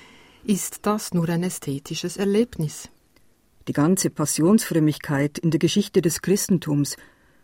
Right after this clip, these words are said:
Speaker 2: nur ein ästhetisches Erlebnis? Paul Gerhardts O Haupt voll Blut und Wunden, ein ästhetisches Erlebnis?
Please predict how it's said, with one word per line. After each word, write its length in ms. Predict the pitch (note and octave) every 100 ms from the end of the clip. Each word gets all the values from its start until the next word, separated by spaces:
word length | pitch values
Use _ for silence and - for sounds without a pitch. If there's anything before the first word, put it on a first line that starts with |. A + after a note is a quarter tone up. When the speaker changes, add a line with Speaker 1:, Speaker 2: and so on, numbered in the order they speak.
| _ _
Speaker 2:
nur 440 | E3+ E3 F#3 C4+ -
ein 360 | F3+ E3+ D#3+
ästhetisches 720 | D#3+ D3 - E3+ F#3 E3+ D#3
Erlebnis? 680 | D#3 C#3+ B2+ C#3+ G3+ B3 - - _ _ _ _ _ _ _ _
Paul 260 | G3 F#3 F3+
Gerhardts 720 | G3 A3+ G#3+ F3+ F3+ - - - _ _
O 160 | F#3 E3
Haupt 320 | F3 B3+ -
voll 180 | - F3
Blut 340 | E3+ A#3 B3+
und 240 | - D#3+
Wunden, 520 | D3+ F3 G#3 A#3+ A3+ A3+ _ - - _ -
ein 340 | D3+ C#3 -
ästhetisches 720 | - - - D#3+ G3 F#3 D#3+ D#3
Erlebnis? 680 | C#3+ C#3 F#3 A#3+ C4 -